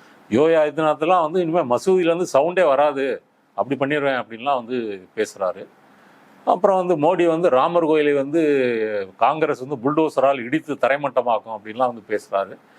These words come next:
இதே நம்மளும் திருப்பி பேசலாம். மீண்டும் பி ஜே பி ஆட்சி வந்தால் தமிழ்நாட்டுல திருவள்ளுவர் சிலை கன்னியாகுமரியில் இடிக்கப்படும்,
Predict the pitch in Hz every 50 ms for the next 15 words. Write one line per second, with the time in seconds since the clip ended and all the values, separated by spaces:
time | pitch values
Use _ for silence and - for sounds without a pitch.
0 | - - - - _ - 123 151 170 202 208 180 147 156 175 196 190 147 160 170
1 | 165 160 147 127 135 123 - 123 101 95 92 - _ _ _ _ _ _ _ _
2 | 110 127 175 202 190 202 196 170 147 165 170 180 170 165 151 147 139 143 143 135
3 | 147 139 123 117 117 120 127 143 147 - _ - 120 160 180 185 180 170 151 143
4 | 156 143 - 143 151 180 180 170 165 156 143 120 - 143 135 147 139 123 123 120
5 | 135 143 147 139 127 120 123 117 113 110 135 131 135 131 - 123 123 135